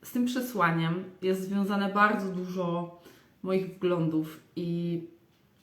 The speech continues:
mogłabym o tym długo mówić, ale dzisiaj chciałabym się skupić na pewnej inspiracji, która właśnie dotyczy tego tematu. Mm, takiego, po pierwsze, uświadomienia sobie głęboko w sercu,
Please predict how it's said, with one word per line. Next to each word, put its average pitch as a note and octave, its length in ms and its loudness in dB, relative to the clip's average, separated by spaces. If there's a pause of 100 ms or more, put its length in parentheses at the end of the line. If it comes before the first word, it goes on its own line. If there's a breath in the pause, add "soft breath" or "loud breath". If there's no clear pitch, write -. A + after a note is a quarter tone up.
(420)
mogłabym A3+ 340 4
o G#3+ 80 4
tym G#3 160 2
długo F#3+ 220 -2
mówić, E3+ 420 0
ale F#3+ 240 2
dzisiaj A#3+ 240 -2
chciałabym F#3+ 320 -2
się F#3+ 120 -8
skupić - 440 -10
na F3+ 320 0 (280 loud breath)
pewnej A3 240 0
inspiracji, F#3 800 -4 (1300 loud breath)
która A3 200 2
właśnie G#3 920 2 (300)
dotyczy G#3+ 480 0
tego F#3 240 -2
tematu. F3+ 520 -2 (380)
Mm, F#3 600 -4 (800)
takiego, G3 800 -2 (280)
po G#3+ 100 -4
pierwsze, C#4 400 0
uświadomienia G#3+ 680 0
sobie G3 300 -6
głęboko F#3 440 -4
w - 100 -14
sercu, D#3+ 560 -4